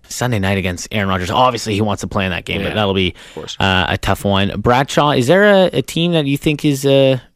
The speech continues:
Speaker 1: maybe better than the Chiefs in the A F C?
Speaker 2: I like the Ravens a lot, and I think they're, in my opinion, they're the best chance to defeat the Patriots
Speaker 1: Mm.
Speaker 2: this year just because of how strong their defense is and the way they run the ball.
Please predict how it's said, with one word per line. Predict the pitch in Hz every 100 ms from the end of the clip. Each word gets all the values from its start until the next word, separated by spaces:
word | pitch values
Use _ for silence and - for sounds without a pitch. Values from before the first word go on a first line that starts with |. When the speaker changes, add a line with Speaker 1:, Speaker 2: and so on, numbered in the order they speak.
| _ -
Speaker 1:
maybe | 120 120
better | 113 131
than | 165
the | 170
Chiefs | - 190
in | 185
the | 180
A |
F | 180
C? | - 233 - -
Speaker 2:
I | 185
like | 285 -
the |
Ravens | 127 123 117
a |
lot, | 104 101 117
and | 110 107 117
I | 117
think | 123 156
they're, | 139 131
in | 104 110 127
my | 127
opinion, | 139 147 127
they're |
the | 113
best | 104 110 -
chance | - 107 -
to | -
defeat | 113 113 117
the | -
Patriots | - 113 - 98
Speaker 1:
Mm. | 92
Speaker 2:
this | 85 113
year | 117
just | 131 -
because | 131 131
of | 117
how | 117 107 101
strong | - 117 113
their | 107
defense | 107 113 117 120
is | 117
and | 113
the |
way | 104
they | 104
run | 101 104
the | 98
ball. | 87 87 117